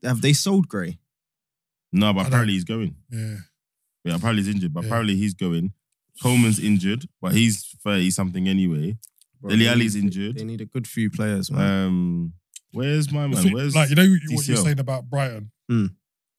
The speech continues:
Speaker 3: I think what's happening now, you know, like, football's cyclical at times, isn't it? Like, obviously
Speaker 1: Mm.
Speaker 3: Man City are at the top where it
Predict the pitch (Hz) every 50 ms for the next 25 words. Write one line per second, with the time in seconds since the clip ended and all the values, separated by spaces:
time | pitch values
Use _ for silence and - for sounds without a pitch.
0 | _ _ _ _ - - - _ _ _ _ _ _ _ _ _ - 135 123 147
1 | 143 135 147 156 - - 170 156 - - 135 139 135 135 139 131 113 110 117 127
2 | - - 156 151 151 233 - 147 135 113 - - 190 - 165 147 131 - - -
3 | 165 - 139 131 - 135 120 117 - 123 123 120 110 123 127 120 110 113 120 117
4 | - 131 113 104 101 - 120 123 131 131 123 - - 147 123 123 120 120 120 117
5 | 107 - - 120 113 - - - 113 110 110 113